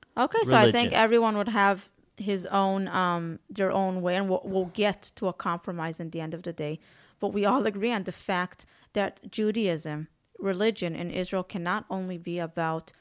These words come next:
Speaker 1: the old Orthodox way. It has to be according to everyone's way.
Speaker 2: I think m-, less than fifty percent agree on that, of the Jews in Israel.
Speaker 1: Okay, and there.
Speaker 2: Otherwise, it would have changed.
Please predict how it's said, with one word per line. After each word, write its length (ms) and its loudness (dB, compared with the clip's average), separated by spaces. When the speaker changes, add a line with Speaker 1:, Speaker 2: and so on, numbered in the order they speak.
Speaker 1:
the 120 -6
old 260 -4
Orthodox 640 -10
way. 260 -10
It 80 -10
has 200 -6
to 100 -14
be 100 -6
according 380 -8
to 200 -12
everyone's 480 -6
way. 220 -12
Speaker 2:
I 100 -2
think 320 -2
m-, 160 0
less 320 4
than 160 2
fifty 320 -6
percent 380 -4
agree 280 -6
on 100 -6
that, 240 -8
of 140 -6
the 80 0
Jews 320 -6
in 100 -10
Israel. 380 -12
Speaker 1:
Okay, 300 -6
and 180 -4
there. 240 -2
Speaker 2:
Otherwise, 640 4
it 140 -18
would 80 0
have 140 0
changed. 420 -6